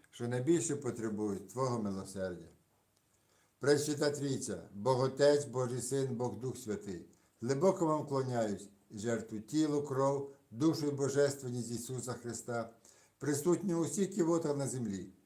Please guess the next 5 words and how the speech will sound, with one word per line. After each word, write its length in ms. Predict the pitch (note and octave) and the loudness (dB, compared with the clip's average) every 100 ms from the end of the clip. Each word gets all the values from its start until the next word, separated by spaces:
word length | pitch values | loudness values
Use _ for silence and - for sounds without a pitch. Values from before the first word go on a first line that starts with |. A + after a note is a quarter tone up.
| _ - | _ -10
на 140 | A2 | -6
долужній 400 | A2+ A#2 A#2 G#2+ | -2 -2 -2 -2
образ, 520 | G#2+ G2+ B2 C3+ C3 - | -4 0 2 2 0 -6
святотаз, 760 | - A#2 A2+ G#2+ B2 B2+ B2 | -6 -6 -4 -4 0 0 -2
байдужості, 880 | G2+ A2 G#2+ A2 B2+ B2 - B2+ A#2 | -4 -2 0 -2 -4 -6 -8 -8 -10